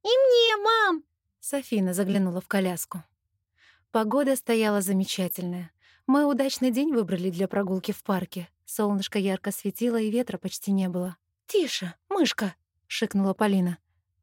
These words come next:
"Пусть сестрёнка ещё поспит. Можно, конечно, только ешь понемногу, а то горло заболит". Мы прогуливались по аллее. Я дышала полной грудью, но мыслями всё равно была с Лидой. Прогнозы врачи давали хорошие,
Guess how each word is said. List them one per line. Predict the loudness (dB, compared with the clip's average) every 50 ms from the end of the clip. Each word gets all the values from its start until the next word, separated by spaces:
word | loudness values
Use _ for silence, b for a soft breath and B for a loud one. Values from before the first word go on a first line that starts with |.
| _ _
"Пусть | 0 0 0 0 -2
сестрёнка | -2 -2 0 2 2 2 2 2 2
ещё | 2 2 2 0 0
поспит. | 0 -2 -2 -2 -2 -2 -2 -2 _ _ _ _ _ _ _
Можно, | 0 0 0 0 0 -2 -2
конечно, | 0 2 2 2 2 2 0 0 -2 -2 -2 -4 _ _ _ _ _
только | -2 -2 -2 0 -2
ешь | 0 0 0 0 0 -2
понемногу, | 0 2 4 4 4 4 2 0 -2 0 0
а | 0 2
то | 2 0 2
горло | 2 2 2 2 0 0
заболит". | 0 2 2 2 2 2 0 -2 -4 _ _ _ _ _ _ _ _ _ _ _ 0
Мы | 2 2 2
прогуливались | 2 2 0 0 2 2 2 2 2 2 0 0 -2 -2 -2
по | 0 0 2
аллее. | 2 0 0 0 -2 -4 -4 -8 -10 -10 _
Я | -2 0 0 2
дышала | 0 0 0 0 0 0 0
полной | -2 0 2 2 2 4 2 2 2
грудью, | 2 2 2 0 0 0 0 0 0
но | 0 0 0 -2 -2 -2
мыслями | -2 0 0 -2 -2 -2 -2 0 0 0 -2
всё | -4 -6 -4 -2
равно | 0 0 0 0 0 0
была | -2 -2 -2 -4 -4
с | -6 -6
Лидой. | -6 -6 -4 -4 -6 -10 -12 _ b b b b b b b b b b 0
Прогнозы | 0 2 4 4 2 2 2 2 0 0
врачи | 2 0 0 0 -2 -2
давали | 0 0 2 2 0 -2
хорошие, | -2 -2 -2 0 0 -2 -4 -6 -8 -10 -12 -16